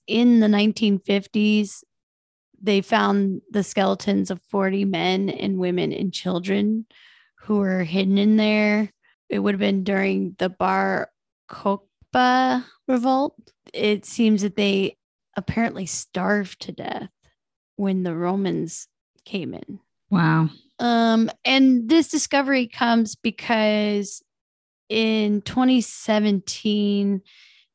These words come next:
Speaker 1: they made a huge, um, push to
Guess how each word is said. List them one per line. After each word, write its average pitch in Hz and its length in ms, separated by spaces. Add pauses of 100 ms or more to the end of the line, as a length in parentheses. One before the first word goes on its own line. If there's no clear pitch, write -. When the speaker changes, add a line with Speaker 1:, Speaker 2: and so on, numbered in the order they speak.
(120)
Speaker 1:
they 208 120
made 208 300
a 196 160
huge, - 1080 (480)
um, 196 440
push - 640 (300)
to 190 760